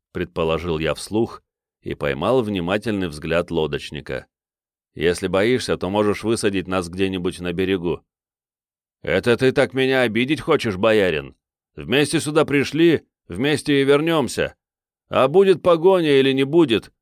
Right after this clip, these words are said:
то одному Господу известно. Сейчас излучину пройдём, парус поставим, и пусть догоняют. Да и ты ведь сиднем сидеть не станешь,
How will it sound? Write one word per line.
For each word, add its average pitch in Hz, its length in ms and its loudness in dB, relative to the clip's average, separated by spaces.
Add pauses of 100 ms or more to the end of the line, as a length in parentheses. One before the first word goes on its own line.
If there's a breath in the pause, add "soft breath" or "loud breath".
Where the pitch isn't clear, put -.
(140)
то 190 140 4
одному 170 380 2
Господу 120 500 2
известно. 82 540 -4 (580)
Сейчас 139 420 0
излучину 139 540 0
пройдём, 123 600 0 (320)
парус 135 300 4
поставим, 117 720 0 (220)
и 208 160 2
пусть 170 420 2
догоняют. 110 800 2 (640)
Да 82 200 0
и 95 80 2
ты 190 160 6
ведь 185 180 4
сиднем 123 300 2
сидеть 113 340 0
не 104 100 -2
станешь, 90 500 -2